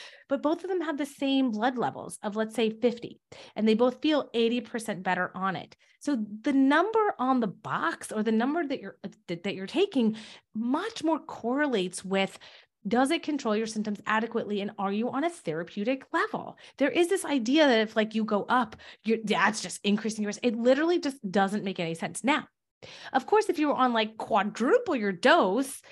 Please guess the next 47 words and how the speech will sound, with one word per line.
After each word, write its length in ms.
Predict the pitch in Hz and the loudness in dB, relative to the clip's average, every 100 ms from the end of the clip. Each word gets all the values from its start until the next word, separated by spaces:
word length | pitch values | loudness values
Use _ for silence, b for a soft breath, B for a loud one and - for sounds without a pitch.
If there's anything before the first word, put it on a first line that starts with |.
| B B | B B
which 220 | 226 233 - | -4 -2 -2
why 280 | 208 214 254 | -4 -2 2
would 120 | 262 | 4
anyone 360 | 247 220 190 185 | 4 2 0 -2
be? 160 | 262 247 | 0 2
They'd 120 | 208 | 2
have 220 | 202 175 - | -2 -4 -12
sore 400 | - 285 285 247 | -4 2 4 4
breasts, 480 | 226 233 226 220 | 2 2 2 0
they'd 200 | - 202 | -2 -2
be 120 | 185 160 | 0 -6
bleeding. 640 | 220 262 240 226 220 220 | -2 0 0 0 0 -2
Nobody 260 | 330 330 311 | -4 -2 0
would 160 | 220 | -2
do 200 | 220 311 | 0 0
that. 280 | 254 143 143 B B B _ | 2 0 0 B B B _
Sure, 360 | - 370 277 - | -2 0 0 2
there's 200 | 285 302 | 2 4
a 60 | |
level 340 | 294 320 339 285 | 4 4 4 2
where 120 | 214 | 0
you 160 | 190 180 | -2 -6
don't 200 | 156 - | -8 -10
need 280 | 147 240 349 | -4 -2 -2
to 120 | - | -2
be. 240 | 175 - - B B | -6 -8 -12 B B
But 140 | 233 | -4
when 180 | 254 269 | 0 2
we're 140 | 330 466 | 2 0
talking 320 | 359 359 294 | -2 -2 0
about 160 | 247 | 0
moving 340 | 220 240 285 269 | 0 0 0 0
it 100 | - | -2
so 100 | 226 | -4
that 60 | 190 | -4
you're 80 | |
getting 240 | 202 247 240 | -2 -2 -2
a 40 | |
therapeutic 560 | 175 196 196 - 175 170 | -2 -4 -4 -4 -8 -4
dose, 300 | 190 196 - | -2 -2 -4
the 140 | 233 | -6
risk 380 | 226 330 381 - 214 | -4 -4 -4 -4 -4
doesn't 400 | 190 330 453 262 - | 0 0 0 -2 -4
increase. 760 | 196 - - 403 - - - - B B B - | -6 -6 -6 -4 -4 -8 -16 -18 B B B -8
It 140 | 220 | -2
really 360 | 247 311 381 294 | 0 4 4 4
doesn't, 360 | 254 247 233 | 0 -2 -6